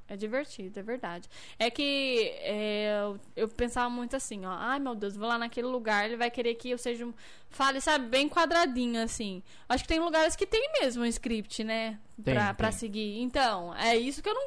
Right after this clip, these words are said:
Speaker 1: gosto, negócio de script, negócio combinado. O negócio tem que ser natural. Se não for natural, meu, estudar pra falar o que você vai falar, você tem que falar o que você sabe, tem que falar o que é você. Difícil, hum, seguir um negócio que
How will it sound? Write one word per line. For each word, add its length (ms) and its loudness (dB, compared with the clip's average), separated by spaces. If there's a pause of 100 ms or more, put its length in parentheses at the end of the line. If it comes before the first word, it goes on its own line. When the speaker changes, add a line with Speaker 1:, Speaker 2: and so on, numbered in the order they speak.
Speaker 1:
gosto, 260 6
negócio 260 0
de 60 -6
script, 520 -4
negócio 280 0
combinado. 680 2
O 40 -8 (240)
negócio 280 2
tem 80 2
que 80 -2
ser 100 4
natural. 520 2
Se 120 -2
não 80 0
for 140 0
natural, 560 2 (540)
meu, 440 4
estudar 560 2
pra 140 2
falar 280 2
o 40 0
que 80 -10
você 120 0
vai 180 2
falar, 460 0
você 100 -10
tem 100 -6
que 60 -12
falar 220 0
o 40 -2
que 80 -12
você 140 -4
sabe, 440 0
tem 160 -10
que 60 -14
falar 180 -4
o 60 -6
que 200 -6
é 120 0
você. 540 0 (360)
Difícil, 440 0 (460)
hum, 420 -8 (120)
seguir 460 -2
um 140 -2
negócio 540 -2
que 520 -2